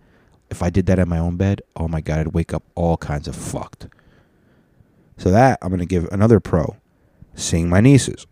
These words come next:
Oh, an amazing pro. The family,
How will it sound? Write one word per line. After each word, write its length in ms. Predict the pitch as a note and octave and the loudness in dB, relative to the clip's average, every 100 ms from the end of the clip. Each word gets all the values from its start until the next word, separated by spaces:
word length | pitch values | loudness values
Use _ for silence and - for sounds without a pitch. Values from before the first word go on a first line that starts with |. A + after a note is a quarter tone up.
| _ | _
Oh, 280 | F#2 E2 - | 2 2 2
an 160 | - F2 | 0 2
amazing 540 | F#2 G2+ A2 G2+ D#2+ | 4 6 6 6 2
pro. 320 | - - A#1+ G#2+ _ _ _ _ - | -2 -6 -6 -12 _ _ _ _ -4
The 120 | G#2+ A#2 | 2 4
family, 500 | - D#3 B2+ D2 | 6 6 4 0